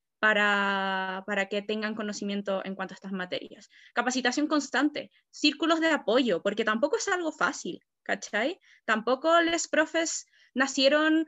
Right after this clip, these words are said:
con las herramientas, tampoco saben cómo abordar, también se ven superadas, como también necesitan contención, también necesitan poder, eh, trabajar las mismas problemáticas de acoso y de abuso dentro de su estamento, ¿cachai?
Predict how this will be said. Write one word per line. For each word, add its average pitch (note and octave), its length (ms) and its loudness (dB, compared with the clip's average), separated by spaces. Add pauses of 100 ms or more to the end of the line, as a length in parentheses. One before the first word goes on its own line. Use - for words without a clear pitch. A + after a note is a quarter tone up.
(140)
con C4+ 120 2
las C#4 160 0
herramientas, C#4+ 720 2
tampoco C4 300 0
saben D4+ 240 0
cómo C#4+ 140 2
abordar, C#4 580 4
también B3+ 320 2
se C#4+ 80 -2
ven C#4+ 80 -2
superadas, C4+ 720 4
como G#3+ 440 -6 (680)
también G#3 340 2
necesitan D#4 480 2
contención, C4 600 0
también A#3 320 2
necesitan D4+ 520 0
poder, C#4 420 2 (300)
eh, G3+ 760 2
trabajar G#3+ 400 4
las C#4+ 160 -2
mismas D#4 320 2
problemáticas C#4+ 640 0
de A3+ 80 -2
acoso A3 260 -6
y C4+ 40 -2
de B3 60 0
abuso A3+ 320 -2
dentro D#4 380 0
de D4 60 0
su - 100 -8
estamento, A#3 480 -6
¿cachai? - 380 -8